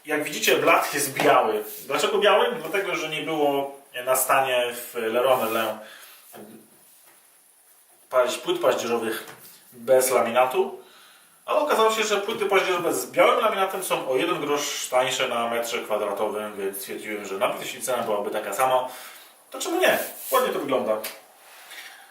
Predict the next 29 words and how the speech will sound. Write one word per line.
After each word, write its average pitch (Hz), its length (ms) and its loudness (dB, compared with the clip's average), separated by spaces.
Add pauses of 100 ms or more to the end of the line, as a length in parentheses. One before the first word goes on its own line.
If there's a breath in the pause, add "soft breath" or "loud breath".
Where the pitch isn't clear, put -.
(1400 loud breath)
Trochę 220 220 2
źle 196 140 4
wygląda, 180 280 4
jak 160 100 2
się - 60 -4
położy 147 260 -2
matę 240 280 4 (380)
i 160 60 -16
widać 156 220 -2
białe 143 160 4
obramówki, 131 520 2
ale 214 140 4
jest 185 120 4
to - 80 -2
coś, - 340 -2
z - 120 -6
czym 196 160 0
możemy 156 280 2
sobie 139 180 0
dać 131 200 4
radę. 92 240 2 (680 loud breath)
Więc 196 420 0 (200)
stół - 260 -2
stoi, 147 540 4
jest 110 200 -10
bardzo - 240 6
stabilny 151 680 0 (300 loud breath)
i 147 100 -12
zaraz 185 500 4